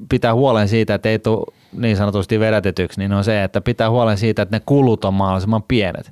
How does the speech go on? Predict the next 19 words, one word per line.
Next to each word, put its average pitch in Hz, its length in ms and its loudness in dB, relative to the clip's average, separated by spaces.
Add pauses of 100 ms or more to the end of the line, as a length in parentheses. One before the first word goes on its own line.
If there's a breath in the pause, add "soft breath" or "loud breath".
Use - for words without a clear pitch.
Ja 101 140 -4
siis 101 260 -2 (720 loud breath)
sijoittamiseen 107 600 2
liittyvät 104 340 0
kulut, 107 280 2
niin 98 140 0
pitää 104 280 0
ainakin 101 340 -2
olla 90 140 0
sen 92 140 0
alle 95 240 0
prosentin, 87 640 -4
että 92 180 -6
muuten 92 320 0
sua 87 200 -2
viedään 87 280 -2
kuin 82 160 -6
pässiä 87 380 -2
sarvista. - 460 -6